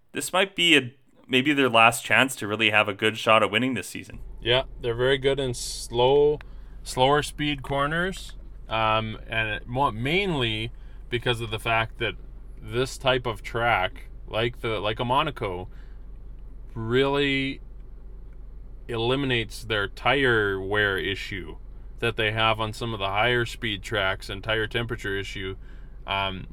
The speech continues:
Speaker 2: so, yeah, they could perform very, very well this weekend. Uh, I mean, they're very close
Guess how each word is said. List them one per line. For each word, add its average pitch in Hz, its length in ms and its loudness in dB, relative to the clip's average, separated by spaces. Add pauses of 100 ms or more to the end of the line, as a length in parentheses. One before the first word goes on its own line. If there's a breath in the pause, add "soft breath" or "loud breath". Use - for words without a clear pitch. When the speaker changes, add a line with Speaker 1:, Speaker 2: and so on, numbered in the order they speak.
(220)
Speaker 2:
so, 107 440 -2
yeah, 123 220 4
they 110 160 0
could 139 160 -4
perform 113 480 -2
very, 120 300 2
very 117 280 0
well 95 380 2
this 95 220 -8
weekend. 107 460 -2 (420 soft breath)
Uh, 98 420 -2
I 104 80 -2
mean, 107 220 -4
they're 104 160 0
very 113 300 2
close 131 920 4